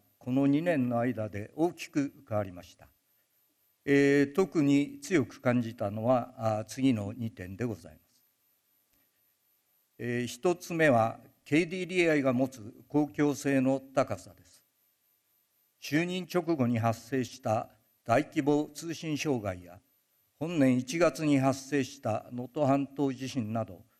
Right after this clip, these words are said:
通信ができない状況が発生した際の我が国全体に与える社会的影響の大きさを目の当たりにし、その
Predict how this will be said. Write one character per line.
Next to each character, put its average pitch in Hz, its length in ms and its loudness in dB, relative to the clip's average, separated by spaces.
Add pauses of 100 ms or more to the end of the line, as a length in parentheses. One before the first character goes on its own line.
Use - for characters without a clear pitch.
(540)
通 190 200 -6
信 185 280 -2
が 165 120 6
で 156 140 4
き 185 100 -6
な 185 140 4
い 113 160 0
状 127 220 -4 (100)
況 123 140 -4
が 123 160 0
発 113 180 0
生 131 300 -2
し - 160 -10
た 127 100 2
際 120 220 -2
の 98 240 -12 (440)
我 123 160 4
が 156 160 4
国 123 400 -2 (120)
全 123 240 -4
体 156 240 2
に 156 120 0
与 143 300 4
え 139 60 0
る 135 240 -6 (180)
社 110 220 -4
会 165 220 2
的 160 180 -6
影 143 280 2
響 139 280 0
の 131 140 2
大 127 80 -2
き - 80 -16
さ 120 160 0
を 107 80 -2
目 113 160 -4
の 120 120 0
当 113 60 -4
た 113 160 -4
り 101 80 -8
に 92 140 -16
し、 92 240 -20 (600)
そ - 160 -2
の 135 220 4